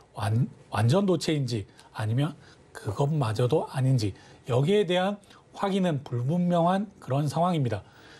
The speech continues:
이 내용들이 한마디로 이번 달 말까지 샘플 나온다라고 얘기를 했기 때문에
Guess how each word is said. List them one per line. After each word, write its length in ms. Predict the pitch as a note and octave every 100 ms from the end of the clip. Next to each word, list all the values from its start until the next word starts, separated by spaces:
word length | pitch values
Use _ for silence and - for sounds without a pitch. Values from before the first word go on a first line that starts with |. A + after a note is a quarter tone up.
| - -
이 180 | G#3+ A3+
내용들이 560 | F3+ F#3 D#3+ E3 E3
한마디로 580 | A#2+ D#3 D3+ C3+ B2+ A#2 - -
이번 300 | C#3+ F3+ G#3+
달 220 | A3 G#3+
말까지 640 | D#3 B2 C3+ E3 C#3+ A#2+ G2+ _
샘플 640 | - - C#3 C#3+ D#3 E3 F3+ -
나온다라고 640 | - G#2+ B2 C3+ C3+ C3 B2 F2+
얘기를 460 | A2+ C3 F3 F3+ - - - - - _ -
했기 220 | A3+ A#3+
때문에 500 | B3 A3 G3+ A3+ B3